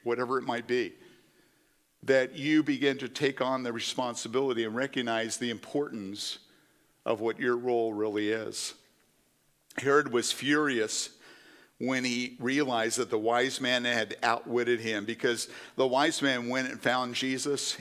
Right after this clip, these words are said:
and then the Lord spoke to them. I love this. The Lord says, "Don't go back and talk to Herod. He has ulterior motives. Don't go back there." Don't worry about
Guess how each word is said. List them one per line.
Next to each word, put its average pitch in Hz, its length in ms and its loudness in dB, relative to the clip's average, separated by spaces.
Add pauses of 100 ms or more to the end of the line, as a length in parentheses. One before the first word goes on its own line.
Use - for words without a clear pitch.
and 123 260 -2
then 127 220 0
the 123 100 2
Lord 147 480 2 (160)
spoke - 460 2
to 165 100 4
them. 117 420 0 (500)
I - 40 -2
love 57 260 -2
this. - 280 -6 (920)
The 131 40 -4
Lord 131 140 0
says, 127 260 0 (220)
"Don't 151 180 2
go 156 80 0
back 127 280 2
and 113 80 -4
talk 104 180 -2
to 104 80 -4
Herod. 95 240 -6 (1040)
He 127 60 2
has 117 200 2
ulterior 139 540 0
motives. 110 520 -2 (220)
Don't 117 160 -2
go 107 120 -4
back 90 240 -4
there." - 180 -10 (2000)
Don't 185 260 -8
worry 151 360 -2
about 101 640 -2